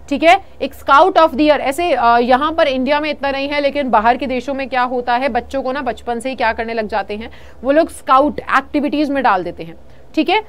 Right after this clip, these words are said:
So उसी की बात हो रही है कि वो क्या थे, ट्वेंटी टू की उम्र में, एक बचपन में एक scout of the year रह चुके, पहले एक scout of the year रह चुके इंसान ने पूरी दुनिया को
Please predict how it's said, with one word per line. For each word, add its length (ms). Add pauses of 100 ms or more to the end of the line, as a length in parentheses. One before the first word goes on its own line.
(140)
So 120
उसी 360
की 100
बात 260
हो 100
रही 200
है 200
कि 180
वो 160
क्या 320
थे, 340 (200)
ट्वेंटी 280
टू 140
की 140
उम्र 280
में, 160 (200)
एक 220
बचपन 520
में 100
एक 180
scout 340
of 160
the 120
year 260
रह 220
चुके, 300
पहले 440
एक 240
scout 280
of 140
the 120
year 160
रह 180
चुके 220
इंसान 500
ने 80
पूरी 280
दुनिया 340
को 200